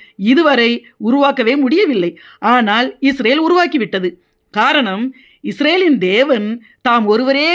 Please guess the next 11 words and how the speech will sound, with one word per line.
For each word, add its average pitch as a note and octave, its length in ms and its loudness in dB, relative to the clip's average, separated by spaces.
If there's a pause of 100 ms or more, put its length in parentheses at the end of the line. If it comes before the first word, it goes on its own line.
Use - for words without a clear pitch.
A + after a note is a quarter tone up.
(480)
ஞானமுள்ளவர், A3+ 640 0 (280)
அனந்த C#4+ 460 0
ஞானமுள்ள C4 480 2
தேவன். F#3 380 -2 (360)
தம்முடைய A#3 340 2
ஜனங்களாகிய C#4 680 0
யூதர்களுக்கு A#3 640 -2 (380)
இப்படிப்பட்ட C#4 580 -2 (320)
அளப்பரிய C#4 600 0
ஞானத்தை A#3+ 540 0 (280)
கொடுத்திருக்கிறார். D4+ 680 -2